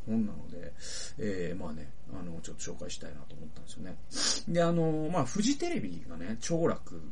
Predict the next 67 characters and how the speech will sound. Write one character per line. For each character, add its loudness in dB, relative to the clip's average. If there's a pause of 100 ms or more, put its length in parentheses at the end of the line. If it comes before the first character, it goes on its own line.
(120)
が -2
止 -2
ま 4
ら 2
な 4
い 6
み 6
た 0
い -2
な -2
こ -2
と -2
っ -2
て -2
こ 2
の 2
十 2
年 4
ぐ 2
ら -4
い -4
言 0
わ 2
れ 2
続 0
け -2
て -4
る -4
ん -4
で -2
す -4
よ -4
ね。 -4 (920)
で、 0
九 8
十 6
年 6
代 0
っ -2
て 4
も 6
う -2
フ-、 0 (100)
フ 0
ジ 2
テ 2
レ 4
ビ 0
っ -4
て -2
な 2
ん -2
か -2 (680)
民 8
放 2
で 6
確 2
か 0
一 -2
番 -2
視 0
聴 2
率 -2
が -4
良 -2
か -2
っ -4